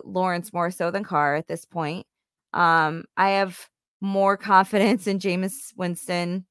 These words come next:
over C J, uh, Beathard as, uh, as I possibly can, can, can't understate that, uh, enough. So I would still pick the Saints, and if not anything, just by a larger point differential.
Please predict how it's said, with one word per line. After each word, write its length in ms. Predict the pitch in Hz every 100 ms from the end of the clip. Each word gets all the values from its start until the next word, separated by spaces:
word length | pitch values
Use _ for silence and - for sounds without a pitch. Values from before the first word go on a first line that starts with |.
| -
over 320 | 165 175 175
C 220 | - 185
J, 360 | 175 175 175 -
uh, 260 | 170 165
Beathard 580 | 165 175 165 165 165 170 - _ _ _ -
as, 460 | 170 175 165 165
uh, 360 | 175 160 147 156 - _ _ _ _
as 140 | 180
I 120 | 175
possibly 600 | 175 190 170 - 165 175
can, 360 | 170 180 156 147 -
can, 280 | 180 156 -
can't 240 | - 175 -
understate 500 | 170 156 - 143 -
that, 300 | 147 147 -
uh, 320 | 175 160 101
enough. 440 | 160 165 131 165 - _ _ _ _
So 540 | - 190 175 165 170 - _ _ _
I 120 | 190
would 180 | 185 180
still 220 | - 190
pick 240 | 190 202 -
the 80 | 190
Saints, 440 | 202 190 202 -
and 260 | 170 165 160 _ -
if 200 | 185 175
not 400 | 160 170 175 196 -
anything, 540 | 185 196 190 196 196
just 180 | 190 -
by 120 | 170
a 100 | 165
larger 320 | 170 170 175
point 280 | 160 175 175
differential. 640 | 160 - 139 143 147 147